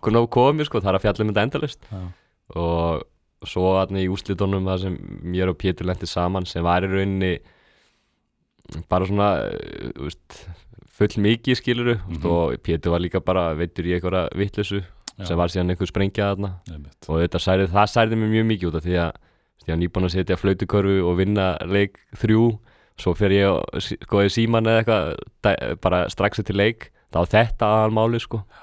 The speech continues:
Speaker 1: Þá var þetta stærri umfjöllun heldur en, sko, skotið sjálft.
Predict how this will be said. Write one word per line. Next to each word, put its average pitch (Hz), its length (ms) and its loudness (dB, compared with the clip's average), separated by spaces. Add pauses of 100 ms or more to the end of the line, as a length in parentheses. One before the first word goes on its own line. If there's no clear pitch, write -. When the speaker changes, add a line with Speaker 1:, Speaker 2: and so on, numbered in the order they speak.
Speaker 1:
Þá 87 100 0
var 87 80 0
þetta 92 500 0
stærri 98 380 0
umfjöllun 101 380 -2
heldur 95 240 -2
en, 90 80 0
sko, 90 340 -2
skotið - 400 -4
sjálft. 110 280 -2